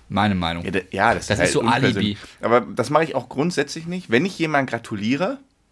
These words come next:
Speaker 1: Private.
Speaker 2: mach ich, ja, mach ich's. Ja, ja, ja, doch. Ähm, privat, wir sind ein deutscher Podcast, ne?
Speaker 1: <laughs>
Speaker 2: Ähm, aber ich schreibe auch zum Beispiel bei LinkedIn und Xing, ein bisschen mal so vorgefertigte, herzlichen, herzlichen
Speaker 1: Ja, das geht
Speaker 2: Glückwunsch.
Speaker 1: gar nicht.
Speaker 2: Und, äh,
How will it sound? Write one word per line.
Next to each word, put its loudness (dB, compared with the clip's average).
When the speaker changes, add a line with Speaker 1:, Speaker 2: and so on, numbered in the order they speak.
Speaker 1:
Private. -6
Speaker 2:
mach -2
ich, -4
ja, 4
mach 6
ich's. -4
Ja, 6
ja, 2
ja, 2
doch. 0
Ähm, 6
privat, -4
wir -14
sind -6
ein -4
deutscher -6
Podcast, -8
ne? -6
Speaker 1:
<laughs> -20
Speaker 2:
Ähm, 8
aber 4
ich -6
schreibe 2
auch 4
zum 0
Beispiel 2
bei 4
LinkedIn 0
und -8
Xing, -2
ein -20
bisschen -6
mal 0
so -6
vorgefertigte, 0
herzlichen, -2
herzlichen 2
Speaker 1:
Ja, -
das 0
geht 0
Speaker 2:
Glückwunsch. 0
Speaker 1:
gar 2
nicht. -4
Speaker 2:
Und, 0
äh, 4